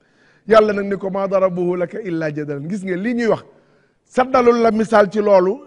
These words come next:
ngir bëgg daara lu dul bëgg werante rek. Waaw, ñoom xam nañ bu baax ni li ñuy nekk ak li ñuy wax ay tappale la, waaye dañ koy def ngir, ngir rek bëgg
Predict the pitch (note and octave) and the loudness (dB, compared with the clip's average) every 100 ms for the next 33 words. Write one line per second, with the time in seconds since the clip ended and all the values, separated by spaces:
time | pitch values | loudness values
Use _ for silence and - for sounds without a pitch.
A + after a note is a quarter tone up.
0 | - B3+ F#3+ A#3+ G#3+ F3+ G#3 F#3+ G3+ F#3 | -14 -8 -4 -2 -2 -2 -2 0 -2 -2
1 | G#3 G#3+ A3 A3 A#3 A#3+ G#3 G#3 F#3+ F3 | -2 0 0 0 -2 -6 -8 -6 -6 -4
2 | F#3 D#3 C#3+ C3 - _ _ _ _ _ | -4 -4 -8 -12 -16 _ _ _ _ _
3 | _ _ _ _ _ _ _ - D#3+ C#3+ | _ _ _ _ _ _ _ -4 -4 -4
4 | _ _ _ _ E3 G3+ - G#3+ A3 G#3 | _ _ _ _ -4 -4 0 0 0 -4
5 | G3+ A3+ A3+ G3 G3 G3+ G#3 G#3 G3+ F#3+ | 0 0 0 -2 -6 -4 -6 -6 -6 -8
6 | - B3 A#3 F#3+ G3 G3 F3+ A3+ G3 - | -8 -8 -6 -6 -4 -4 -4 -4 -4 -2
7 | A3 - G3+ G3+ F3 B2+ _ _ _ _ | -4 -4 -4 -2 -2 -6 _ _ _ _
8 | - F3+ G#3 G#3+ G3+ G3 G#3 G3+ G3 D#3+ | 0 6 6 6 2 0 0 0 0 -2
9 | G3 G3 G3+ G3 F#3+ F#3 F#3+ F3+ G3+ | -6 -6 -4 -2 -2 -2 -2 2 0